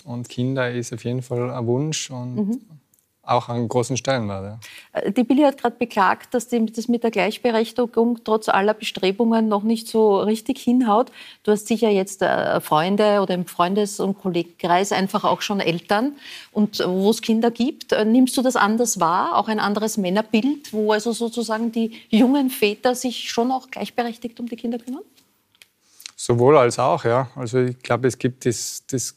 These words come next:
Speaker 1: ganze Traditionelle, wo das noch ein bisschen
Speaker 2: Mhm.
Speaker 1: so handgehabt wird, wo wirklich die Mutter zu Hause ist und der Vater arbeitet. Aber ich stell schon auch fest, dass es nach wie vor auch,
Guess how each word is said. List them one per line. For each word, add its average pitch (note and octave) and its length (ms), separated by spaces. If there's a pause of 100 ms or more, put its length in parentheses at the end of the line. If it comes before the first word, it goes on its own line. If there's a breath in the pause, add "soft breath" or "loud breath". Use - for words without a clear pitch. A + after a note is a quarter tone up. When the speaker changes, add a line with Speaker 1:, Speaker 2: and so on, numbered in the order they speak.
(100)
Speaker 1:
ganze B2+ 520
Traditionelle, A#2+ 800
wo B2 100
das A#2+ 200
noch B2 100
ein G#2+ 40
bisschen A#2 200
Speaker 2:
Mhm. A#2 60
Speaker 1:
so A#2 180
handgehabt B2 560
wird, B2+ 220
wo B2 140
wirklich A#2+ 440 (320)
die - 60
Mutter C3+ 340
zu A#2 160
Hause C3 380
ist D3 260
und A#2+ 260
der A#2+ 140
Vater A#2+ 420
arbeitet. C3+ 560
Aber A#2+ 200
ich A#2+ 340
stell B2+ 240
schon C3 200
auch B2 120
fest, - 320
dass B2+ 160
es B2 140
nach B2+ 160
wie B2 80
vor B2 300
auch, A#2+ 180